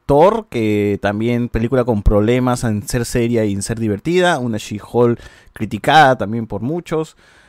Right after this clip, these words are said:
eh, una, una Black Widow también con, con problemas, un Hawkeye que yo acá sostengo de que debería estar más abajo todavía, porque para mí sí tiene m-, mayores problemas que lo que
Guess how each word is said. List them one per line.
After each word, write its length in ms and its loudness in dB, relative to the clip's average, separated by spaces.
eh, 440 0
una, 440 -2
una 240 -4
Black 280 -4
Widow 320 0
también 640 -4
con, 300 -6
con 240 -10
problemas, 580 -4
un 200 -6
Hawkeye 420 -2
que 140 -4
yo 360 2
acá 420 0
sostengo 500 -6
de 100 -4
que 80 -6
debería 120 -2
estar 180 -6
más 220 -4
abajo 380 0
todavía, 440 -4
porque 260 -12
para 260 -12
mí 260 -8
sí 340 -14
tiene 300 -10
m-, 280 -14
mayores 380 -4
problemas 420 -8
que 240 -18
lo 100 -16
que 220 -18